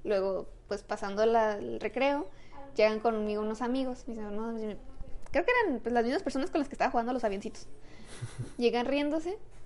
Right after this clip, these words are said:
y dicen, "No manches, hubieras visto", y que no sé qué. Y yo, "¿Qué pasó?". Y dice, "Pues resulta que fueron a la cafetería, que tenía, teníamos un amigo, no me acuerdo que, quién era, pero, pues, teníamos un amigo".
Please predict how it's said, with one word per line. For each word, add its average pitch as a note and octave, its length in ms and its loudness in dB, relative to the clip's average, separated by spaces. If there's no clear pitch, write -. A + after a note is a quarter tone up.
y C4+ 120 0
dicen, C#4 240 2
"No F4 140 0
manches, F#4+ 520 2
hubieras F4 440 10
visto", F4+ 360 8
y F4 60 6
que E4 140 2
no D4 180 2
sé E4+ 180 4
qué. D#4 260 2
Y D4 100 0
yo, A#3 120 -4
"¿Qué G#3+ 100 -8
pasó?". E4 420 0
Y A#3 40 -10
dice, - 240 -12
"Pues G3 140 -6
resulta D#4+ 460 2
que G3 760 -2
fueron A3 260 6
a B3 40 4
la A#3+ 120 6
cafetería, A#3+ 600 2
que A#3 100 -4
tenía, A3 380 0
teníamos B3+ 360 0
un F#4+ 80 2
amigo, E4+ 240 2
no A#3 60 0
me A#3+ 40 0
acuerdo G#3+ 500 -2
que, G3+ 240 -8
quién G3+ 140 -8
era, A#3+ 180 -6
pero, - 140 -8
pues, - 120 -12
teníamos G3 240 -8
un B3+ 100 0
amigo". C4+ 260 2